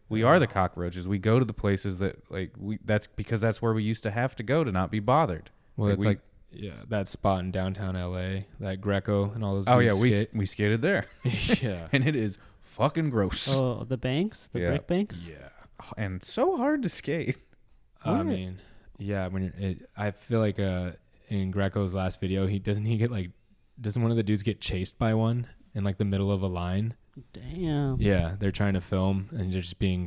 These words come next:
Speaker 2: pursued. Yeah, pretty wild. So I guess, yeah, I guess there's a lot of truth to those statements, and that's, like, the, the camaraderie that skaters have is that, I mean,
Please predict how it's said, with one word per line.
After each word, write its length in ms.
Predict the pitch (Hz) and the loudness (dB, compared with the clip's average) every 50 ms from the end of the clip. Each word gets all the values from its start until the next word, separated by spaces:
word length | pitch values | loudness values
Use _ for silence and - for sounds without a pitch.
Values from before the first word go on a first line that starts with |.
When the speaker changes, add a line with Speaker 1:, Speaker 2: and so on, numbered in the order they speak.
| - - | -4 -2
Speaker 2:
pursued. 540 | 98 92 87 - - 90 90 92 95 95 - - - _ _ _ _ - - - - - - - | -4 -4 -2 -4 -4 -2 0 0 -2 -4 -8 -14 -20 _ _ _ _ -20 -20 -20 -20 -20 -10 -6
Yeah, 200 | 107 92 85 78 - - | -2 -2 -2 -2 -4 -2
pretty 340 | - 185 185 208 208 196 | 0 2 4 4 6 4
wild. 380 | 170 151 147 139 117 92 90 85 | 6 6 6 6 6 6 4 4
So 120 | - 147 | 6 6
I 60 | 156 160 | 6 8
guess, 240 | 185 208 190 - | 8 6 6 6
yeah, 180 | 143 151 175 160 120 | 6 6 8 8 6
I 40 | 107 | 6
guess 160 | 107 120 113 | 4 6 6
there's 140 | 127 120 117 | 6 6 8
a 40 | 123 | 8
lot 240 | 120 123 120 123 120 | 10 10 10 10 10
of 300 | 120 120 117 120 117 104 | 10 8 8 6 4 2
truth 400 | - - 120 139 196 - - - - - | 2 6 8 8 8 8 4 -2 -2 0
to 100 | 110 90 | 0 2
those 220 | 92 90 92 87 | 2 0 0 -2
statements, 600 | - - - 95 90 92 92 92 92 92 - - | -4 -2 -2 -2 0 0 -2 -2 -2 -4 -4 -4
and 420 | 101 92 92 92 92 95 95 98 104 - - _ _ | -2 -2 0 0 -2 -2 -4 -6 -8 -12 -18 _ _
that's, 260 | - 95 98 - - | 0 0 2 4 4
like, 160 | 107 98 - - | 4 4 4 4
the, 320 | - 95 92 92 90 85 | 4 6 6 4 4 2
the 200 | 95 98 95 92 | 2 2 2 0
camaraderie 960 | - - - 107 98 98 95 95 95 98 107 107 104 98 95 92 90 92 92 - - - | 0 0 0 2 2 4 4 4 4 4 4 4 4 4 4 2 0 -2 -4 -10 -12 -8
that 140 | - 92 85 - | -6 -6 -4 -6
skaters 520 | - - - 98 92 87 92 90 85 - | -6 -2 0 0 0 0 0 -2 -4 -4
have 320 | - 92 90 90 90 87 | -4 -4 -2 -2 -2 -4
is 140 | 90 87 87 | -4 -4 -4
that, 320 | 95 90 87 87 87 - - _ - | -4 -4 -4 -4 -6 -8 -12 _ -4
I 80 | 131 131 | -2 0
mean, 360 | 143 139 131 123 117 113 | 2 2 2 2 0 -4